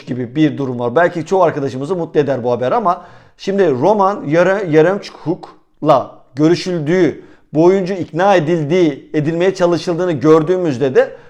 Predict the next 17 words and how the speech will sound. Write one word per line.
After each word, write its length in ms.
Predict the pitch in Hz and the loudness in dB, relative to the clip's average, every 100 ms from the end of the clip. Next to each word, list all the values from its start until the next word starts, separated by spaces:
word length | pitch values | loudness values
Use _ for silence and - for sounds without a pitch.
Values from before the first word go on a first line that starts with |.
| _ 233 | _ 2
burada 260 | 226 185 | 4 4
da 80 | 226 | 2
şunu 220 | 226 196 | 0 -4
söyleyebiliriz. 560 | - 175 156 131 123 120 | -2 2 2 2 -2 -4
Artık 360 | 185 175 131 | -4 -6 -8
Onaçu 380 | - 170 156 117 | -8 -8 -8 -4
defteri 400 | 151 156 131 151 | -2 -2 -2 -4
yavaş 320 | 165 156 120 | -2 -2 -4
yavaş 220 | 127 165 - | -8 -8 -8
kapanıyor 440 | 123 - 113 113 | -10 -10 -12 -12
arkadaşlar. 420 | 110 113 110 123 - | -14 -16 -12 -10 -8
Onaçu'yla 500 | 170 147 - 135 151 | -6 -6 -6 -10 -4
Trabzonspor 460 | 165 139 120 - | -4 -4 -6 -14
takımımız 440 | 110 110 117 160 196 - - _ - | -14 -14 -10 -10 -10 -16 -20 _ -6
yol 400 | 131 220 233 - | 2 4 2 0
ayrımına 680 | 151 147 139 131 123 110 110 | 4 4 2 -2 -6 -10 -2
doğru 440 | 175 160 170 - | 2 4 2 -6